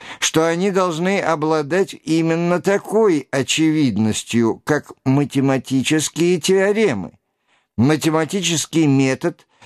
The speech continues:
считается за его очевидность более превосходным, чем все другие, и естественно,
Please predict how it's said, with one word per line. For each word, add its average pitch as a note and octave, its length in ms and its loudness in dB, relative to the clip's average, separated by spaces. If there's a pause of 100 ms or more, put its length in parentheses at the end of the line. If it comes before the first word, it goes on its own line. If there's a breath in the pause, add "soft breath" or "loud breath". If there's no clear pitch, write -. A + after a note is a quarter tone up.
считается F#3 1300 0
за C3 260 0
его D#3+ 540 2
очевидность D3 1080 0
более G3 720 2
превосходным, F3+ 1300 -2
чем E3 280 0
все F3+ 340 0
другие, E3+ 640 0
и C#3+ 180 -4
естественно, B2 1400 0